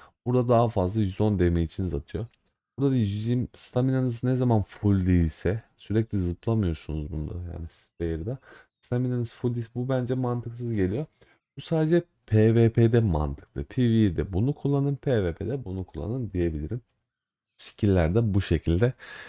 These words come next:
Yani şunları, şunları güçlendirin. Ama bana kalırsa P V E'de oynayacaksanız şu skill'lerden ziyade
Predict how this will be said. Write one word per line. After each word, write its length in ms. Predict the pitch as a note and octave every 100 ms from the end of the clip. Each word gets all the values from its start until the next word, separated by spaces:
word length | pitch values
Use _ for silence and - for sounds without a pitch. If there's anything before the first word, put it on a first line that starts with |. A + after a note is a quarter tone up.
| - _ B2
Yani 400 | G2 F2 A2+ -
şunları, 800 | - - A#2+ A2 F#2+ F2 G2+ - -
şunları 640 | - - G#2+ F#2 E2+ A#2 -
güçlendirin. 680 | G2 F2+ - F#2 F2 E2 A2 -
Ama 320 | C#3+ C#3 A#2+
bana 300 | G#2+ C#3 E3+
kalırsa 640 | - C#3+ D3 B2+ - F#2+ A2+ -
P 280 | A2+ A2 A2+
V 60 |
E'de 260 | A#2+ B2 G#2+
oynayacaksanız 920 | E2+ F#2+ F#2 G#2+ - - D2+ D#2 - _ _ _ _ _ A#2+
şu 60 |
skill'lerden 800 | A#2 A#2+ - A2 G#2 G#2 G#2+ A2+ G#2
ziyade 540 | F2+ E2 D#2+ E2